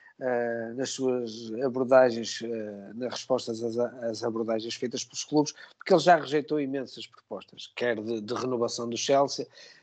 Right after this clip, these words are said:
quer de outros clubes, eh, que ele tenha, por exemplo, o Barcelona foi um clube que também fez, eh, proposta ao Rudiger, eh, o próprio Real Madrid, eh, noutro tempo também,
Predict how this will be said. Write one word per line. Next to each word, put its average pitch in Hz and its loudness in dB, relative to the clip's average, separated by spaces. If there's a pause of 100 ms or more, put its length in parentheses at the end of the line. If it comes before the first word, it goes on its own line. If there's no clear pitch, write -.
(140)
quer 131 4
de 120 -2
outros 131 0
clubes, 139 0
eh, 110 -4
que 120 -2
ele 110 -2
tenha, 101 0
por 113 0
exemplo, 117 6
o - 2
Barcelona 113 4
foi 117 0
um 107 -4
clube 113 -6
que - -20
também 117 -4
fez, - 0 (540)
eh, 120 6
proposta 120 2
ao 117 4
Rudiger, 135 6
eh, 120 0 (800)
o 143 -12
próprio 147 6
Real 135 4
Madrid, 135 -6 (180)
eh, 120 -12
noutro 135 -2
tempo 135 0
também, 131 0